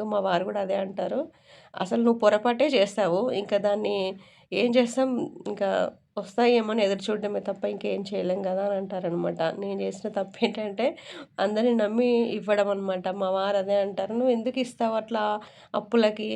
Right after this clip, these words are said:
వాళ్ళు మనీ ఇచ్చిన తర్వాతనే బ్లౌజులు ఇవ్వాలి, నువ్వు ఎందుకు అన్నన్ని అప్పులు పెట్టేస్తావు?" అని చెప్పేసి అంటున్నారనమాట. ఏంటంటే ఇస్తారు కదా అన్న ఒక హోప్‌తోనైతే ఇస్తాను. ఇంకా ఇలా జరిగిపోయిందనమాట.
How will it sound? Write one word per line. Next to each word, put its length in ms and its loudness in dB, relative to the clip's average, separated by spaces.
వాళ్ళు 280 4
మనీ 300 0
ఇచ్చిన 240 -2
తర్వాతనే 400 4
బ్లౌజులు 500 0
ఇవ్వాలి, 360 -2
నువ్వు 180 2
ఎందుకు 280 -2
అన్నన్ని 360 -2
అప్పులు 280 -2
పెట్టేస్తావు?" 640 -4
అని 200 -4
చెప్పేసి 380 -4
అంటున్నారనమాట. 840 -4
ఏంటంటే 520 0
ఇస్తారు 380 0
కదా 320 2
అన్న 180 0
ఒక 240 -2
హోప్‌తోనైతే 760 -2
ఇస్తాను. 480 -2
ఇంకా 420 -2
ఇలా 220 -2
జరిగిపోయిందనమాట. 960 -2